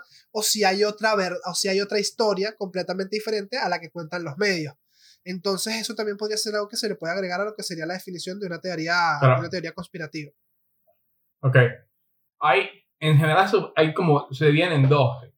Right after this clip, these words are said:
Speaker 2: eh, dos tipos de teorías conspirativas, ¿no? La primera que está la que hay un evento real que todos conocemos que es real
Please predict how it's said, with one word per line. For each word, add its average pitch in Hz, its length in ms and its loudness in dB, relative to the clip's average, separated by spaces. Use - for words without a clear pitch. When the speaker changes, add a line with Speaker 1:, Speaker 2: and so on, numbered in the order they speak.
Speaker 2:
eh, 117 240 2
dos 131 220 4
tipos 143 300 4
de 135 100 6
teorías 127 300 2
conspirativas, 120 560 2
¿no? 165 160 4
La 123 140 2
primera 170 320 4
que 180 80 -4
está 151 260 4
la 160 180 2
que 131 380 0
hay 131 160 4
un 151 60 6
evento 160 380 4
real 175 320 6
que 135 100 -4
todos 131 220 2
conocemos 156 420 4
que 165 100 2
es 160 100 2
real 180 420 4